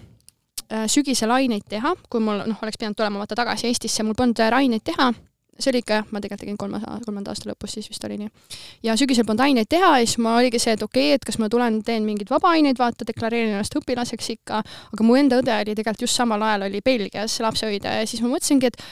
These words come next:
noh, kui ma siin Euroopa peal juba ringi uitan, et, äh, noh, nagu teeks ära, et ma, noh, tegelikult mõtlesin, et noh, davai, Erasmus sai nagu tšekk, on ju, et au pair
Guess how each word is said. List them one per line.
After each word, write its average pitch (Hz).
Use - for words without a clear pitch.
noh, 285
kui 254
ma 254
siin 240
Euroopa 254
peal 233
juba 240
ringi 294
uitan, 285
et, 233
äh, 240
noh, 269
nagu 254
teeks 302
ära, 262
et 220
ma, 226
noh, 226
tegelikult 277
mõtlesin, 247
et 214
noh, 226
davai, 240
Erasmus 226
sai 214
nagu 208
tšekk, -
on 220
ju, 208
et 208
au 240
pair 233